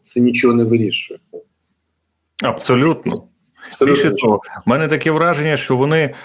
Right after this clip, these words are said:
Speaker 2: знаєте, як виправдовуються, е, цими
Speaker 1: Ну,
Speaker 2: рейтингами. Цим.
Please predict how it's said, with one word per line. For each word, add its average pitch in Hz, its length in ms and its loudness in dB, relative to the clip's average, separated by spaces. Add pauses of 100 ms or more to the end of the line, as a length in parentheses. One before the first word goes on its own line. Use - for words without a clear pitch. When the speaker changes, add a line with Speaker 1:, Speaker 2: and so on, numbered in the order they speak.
(200)
Speaker 2:
знаєте, 156 300 0
як - 140 -4
виправдовуються, 131 960 0 (640)
е, 87 160 -6 (120)
цими 135 240 2
Speaker 1:
Ну, 107 80 2
Speaker 2:
рейтингами. 113 640 0
Цим. - 160 -14